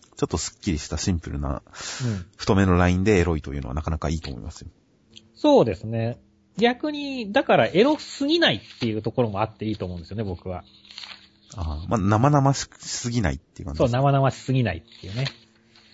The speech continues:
Speaker 2: だからちょっとライトな感じで、あの、収まってるっていうところね。
Speaker 1: はい。
Speaker 2: やっぱりこれでなんかこう、パンツの書き込みとか多かったら、ちょっと違うかなって思うじゃないですか。
Speaker 1: ああ。まあ、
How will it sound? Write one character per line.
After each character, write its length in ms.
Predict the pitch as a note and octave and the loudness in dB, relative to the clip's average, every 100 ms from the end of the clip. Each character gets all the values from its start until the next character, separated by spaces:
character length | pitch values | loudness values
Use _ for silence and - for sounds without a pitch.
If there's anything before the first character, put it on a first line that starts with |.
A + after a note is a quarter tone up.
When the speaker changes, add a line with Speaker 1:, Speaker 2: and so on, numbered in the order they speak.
| - - - | -20 -14 -6
Speaker 2:
だ 100 | B3 | 0
か 120 | F3 | 2
ら 100 | D3 | 2
ち 60 | C#4 | 2
ょ 40 | |
っ 20 | |
と 100 | F3 | 4
ラ 120 | E3 F#3 | 4 4
イ 100 | D#3 | 2
ト 100 | B2 | -2
な 100 | A2+ | 0
感 200 | B2+ D#3+ | -2 2
じ 60 | |
で、 300 | A3 E3+ G#2+ - | 4 4 2 -6
あ 100 | A2+ | -6
の、 100 | A2 | 0
収 120 | E3+ | 2
ま 120 | F3 | 0
っ 100 | F3 | -2
て 80 | G2 | -8
る 80 | F2 | -10
っ 200 | - - | -16 -14
て 60 | |
い 60 | F#2 | -12
う 40 | |
と 120 | F2 F2+ | -12 -12
こ 100 | F#2 | -8
ろ 80 | |
ね。 160 | A2 D3 - _ _ _ | -6 -8 -10 _ _ _
Speaker 1:
は 100 | - | -18
い。 40 | D2 _ _ _ _ _ _ _ _ _ _ - | -18 _ _ _ _ _ _ _ _ _ _ -12
Speaker 2:
や 80 | |
っ 20 | - | 0
ぱ 100 | C4 | 0
り 100 | D#3 | 2
こ 120 | D#3+ | 2
れ 80 | D#3+ | 2
で 140 | E3+ | 2
な 100 | F3 | -2
ん 40 | - | -2
か 100 | G#2+ | -4
こ 120 | G2 | -6
う、 180 | G2 - | -4 0
パ 100 | G3+ | 0
ン 40 | |
ツ 100 | C#3 | 0
の 80 | G#2 | -2
書 100 | - | -4
き 80 | - | -2
込 120 | B2 | 0
み 60 | |
と 60 | A#2+ | 2
か 80 | A2 | 4
多 160 | C#3 | 6
か 100 | C#3 | 6
っ 80 | G#2+ | 2
た 100 | F#2 | -2
ら、 120 | E2+ F2 | -12 -14
ち 340 | - _ E3+ | -20 _ -2
ょ 20 | |
っ 40 | - | -2
と 120 | G2 | -4
違 300 | - C3 D3 | -6 0 2
う 40 | |
か 100 | C#3+ | 2
な 100 | B2 | -2
っ 80 | - | -4
て 80 | F#2+ | -4
思 120 | B2+ | -2
う 60 | F2+ | -2
じ 40 | |
ゃ 40 | |
な 60 | E2 | -6
い 20 | |
で 60 | - | -6
す 60 | |
か。 120 | - E3+ C#4 A3+ G3+ F#3 F3 - | -2 -2 -2 -4 -4 -4 -8 -4
Speaker 1:
あ 540 | F2+ F2+ D#2+ D2+ C#2+ D2 E2 | 2 4 4 2 -2 -8 -12
あ。 80 | F#2+ - - - _ _ _ _ _ _ _ _ _ _ _ | -12 -14 -16 -20 _ _ _ _ _ _ _ _ _ _ _
ま 400 | G#2 C#3+ A2 F2+ | -2 2 2 2
あ、 80 | F2 | -2